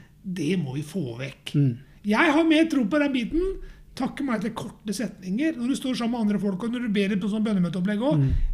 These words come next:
Speaker 1: hold deg litt sakte. Altså, kom igjen, litt mindre setninger, litt kortere bønner, så flere kan få være med.
Speaker 2: Mm.
Speaker 1: Enig?
Speaker 2: Ja.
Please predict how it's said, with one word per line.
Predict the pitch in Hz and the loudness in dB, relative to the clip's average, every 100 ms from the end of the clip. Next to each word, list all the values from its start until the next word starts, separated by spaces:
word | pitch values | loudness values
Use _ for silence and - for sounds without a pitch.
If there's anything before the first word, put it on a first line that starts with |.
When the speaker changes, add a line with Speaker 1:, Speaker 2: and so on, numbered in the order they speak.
| - | -2
Speaker 1:
hold | - - 180 | -6 -8 -6
deg | 180 170 | -4 -4
litt | 156 - | -6 -6
sakte. | 202 156 - - - | -6 -6 -10 -18 -6
Altså, | 190 170 - | -4 -4 -2
kom | 214 233 269 | 0 2 4
igjen, | 247 240 269 | 4 4 2
litt | 247 277 247 | 2 2 4
mindre | 240 226 214 277 | 4 6 4 4
setninger, | 320 - 226 233 262 320 320 - - | 4 0 -2 0 4 4 2 -4 -10
litt | 277 | -2
kortere | - 320 - 233 262 | 4 4 4 -2 4
bønner, | 302 226 294 - - | 4 4 0 -2 -4
så | 339 | -4
flere | - 226 185 180 185 277 | 0 4 6 6 2 0
kan | 285 | -2
få | 349 | 0
være | 370 302 | 0 0
med. | 349 453 - | 0 0 4
Speaker 2:
Mm. | 147 120 - - | 4 4 0 -12
Speaker 1:
Enig? | 294 285 381 - - - - | -4 2 2 0 -14 -14 4
Speaker 2:
Ja. | 175 | 6